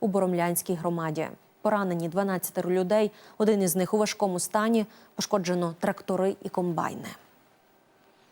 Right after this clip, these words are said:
Селище Ямпіль на Донеччині та прилеглі території перебувають під повним контролем Сил оборони України. Про це заявили в одинадцятому армійському корпусі.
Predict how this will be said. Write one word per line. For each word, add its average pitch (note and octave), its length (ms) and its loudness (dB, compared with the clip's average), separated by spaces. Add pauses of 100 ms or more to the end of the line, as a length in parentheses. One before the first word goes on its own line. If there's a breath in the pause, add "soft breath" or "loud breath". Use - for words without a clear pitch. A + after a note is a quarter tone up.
(320 loud breath)
Селище C4+ 440 4
Ямпіль A#3+ 480 4
на A3 120 4
Донеччині G#3+ 640 2
та G#3 140 0
прилеглі F#3+ 540 0
території G3 580 2
перебувають F#3+ 600 0
під - 160 -2
повним A3 440 2
контролем G3+ 540 0
Сил F#3 220 -2
оборони F3+ 360 0
України. F3+ 600 -2 (320 loud breath)
Про G#3 120 2
це G3+ 120 -2
заявили G3 520 4
в F3+ 80 0
одинадцятому F3+ 640 0
армійському E3+ 560 -2
корпусі. G3 540 -4